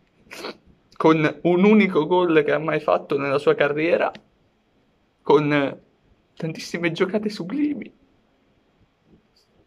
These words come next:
tantissimi tocchi di classe, tutti quei sombreri,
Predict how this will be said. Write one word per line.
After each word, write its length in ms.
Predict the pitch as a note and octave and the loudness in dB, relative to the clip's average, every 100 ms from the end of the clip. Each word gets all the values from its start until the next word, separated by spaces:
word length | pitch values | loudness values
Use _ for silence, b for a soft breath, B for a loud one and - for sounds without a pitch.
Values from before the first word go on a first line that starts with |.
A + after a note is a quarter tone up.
| _ _ _ _ _ _ _ _ _ | _ _ _ _ _ _ _ _ _
tantissimi 640 | _ - A3 G#3+ F#3+ F#3+ - - | _ -6 -6 -4 -8 -10 -6 0
tocchi 260 | A3 - | 0 0
di 80 | F3 | -4
classe, 560 | E3+ - - - - _ _ _ _ - - _ _ | -2 -4 -6 -18 -20 _ _ _ _ -20 -20 _ _
tutti 260 | - G#3+ G3 | -6 -4 -4
quei 160 | - F#3 | -2 0
sombreri, 800 | F#3 E3 E3+ F3 F3 - - | 0 0 2 2 2 -4 -10